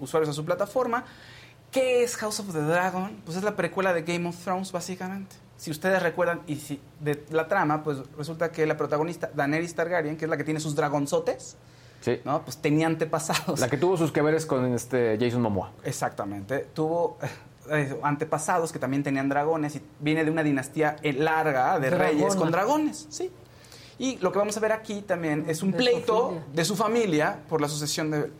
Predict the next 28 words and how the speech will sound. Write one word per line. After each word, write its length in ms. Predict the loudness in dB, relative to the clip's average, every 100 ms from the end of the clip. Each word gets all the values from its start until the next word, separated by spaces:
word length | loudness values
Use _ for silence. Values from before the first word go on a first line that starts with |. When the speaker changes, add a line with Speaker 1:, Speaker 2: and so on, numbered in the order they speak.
| -8
Speaker 1:
del 120 | -4
poder. 240 | -4 -4 -8 -4
Ocurre 440 | -4 0 -2 -2
ciento 200 | -2 -6
setenta 360 | -6 -4 0 0
años 220 | 0 0
antes 400 | 0 0 0 -2
de 80 | -2
Game 240 | -2 0 0
of 100 | 0
Thrones. 400 | 0 0 -4 -12 -20 -20 -20 -20 -20 -20 -20 -18 -4
¿Y 160 | -2
qué 220 | 0 2 4
vemos? 360 | 2 2 -2
Pues 160 | -4 -8 -8 -12
resulta 380 | -4 -4 0 -2
que 300 | 0 0 0 0
ahí 200 | 0 0
está 520 | -2 0 2 0 -2 -12 -20 -20 -20 -20 -6 0
el 160 | 2
rey 360 | 4 4 4 2
Viserys 800 | 0 -2 0 2 0 -2 -8 -16 -20 -20 -20 -16
diciendo, 560 | -6 -4 0 2 4 2
"No 160 | 2 0
sé, 200 | -2 -2
no 160 | -2 0
tengo 260 | 0 2
heredero. 400 | 2 2 0 -2